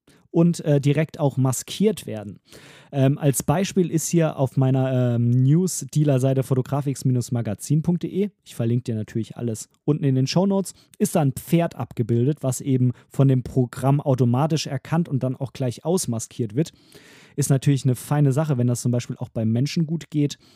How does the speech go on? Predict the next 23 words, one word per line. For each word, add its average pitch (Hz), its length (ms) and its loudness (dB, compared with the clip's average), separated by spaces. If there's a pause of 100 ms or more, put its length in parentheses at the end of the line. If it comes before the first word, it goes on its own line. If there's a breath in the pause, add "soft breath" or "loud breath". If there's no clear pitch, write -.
(280 loud breath)
dann, 131 340 2
ähm, 123 520 2
spart 165 340 -2
man 151 120 2
sich 135 280 -4
einiges 139 520 0
an, 120 380 0
ähm, 110 680 -2
ja, 127 180 2
an 131 640 0
Maskiererei, 131 920 0
wenn 123 100 0
man 123 120 0
da 120 80 -2
irgendwie 120 500 -2 (300 soft breath)
nur 131 160 4
was 131 140 -2
Bestimmtes 131 580 0
aufhellen 131 800 0
will, 123 160 4
das 123 180 -4
Gesicht 117 460 -4
oder 110 300 -6